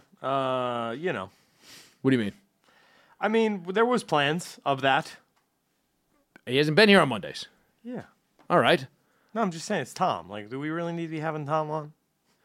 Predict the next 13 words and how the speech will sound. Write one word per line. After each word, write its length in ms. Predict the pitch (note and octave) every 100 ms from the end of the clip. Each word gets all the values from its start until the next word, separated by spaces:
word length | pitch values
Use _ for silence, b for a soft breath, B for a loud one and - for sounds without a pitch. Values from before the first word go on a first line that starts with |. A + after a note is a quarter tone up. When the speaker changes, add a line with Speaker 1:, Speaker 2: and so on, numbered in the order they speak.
| _ _ _ _ -
Speaker 2:
As 120 | C3+
long 120 | F#3+
as 60 | E3+
he's 140 | F3
gonna 160 | F#3 F3
shit 200 | - G3+
on 80 | F#3+
the 80 |
Proud 280 | - G#3+ C4
Boys. 380 | D3 C3+ E3+ - _ _
Speaker 1:
All 60 | C#3+
right. 220 | C3 F2+ b b b C3+ C#3+ C#3+ C#3+ C3+
Um, 280 | B2+ A#2+